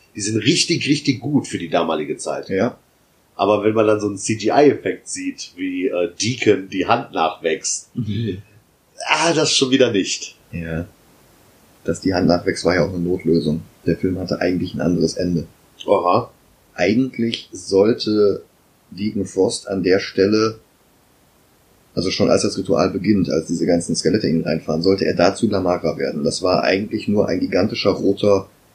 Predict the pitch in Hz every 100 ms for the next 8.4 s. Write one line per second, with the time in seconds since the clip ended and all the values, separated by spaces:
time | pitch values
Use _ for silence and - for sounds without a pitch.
0 | - 98 104 107 92 85 - 95 87 90
1 | 85 87 90 76 92 90 - - _ _
2 | _ _ - 98 - 92 113 - - 92
3 | - 95 101 98 101 104 104 92 90 95
4 | 98 95 90 95 - - 95 95 101 87
5 | 90 - - 98 92 73 90 90 85 -
6 | 92 82 85 82 87 73 65 69 69 71
7 | 82 - - 90 92 92 - _ _ _
8 | - 85 95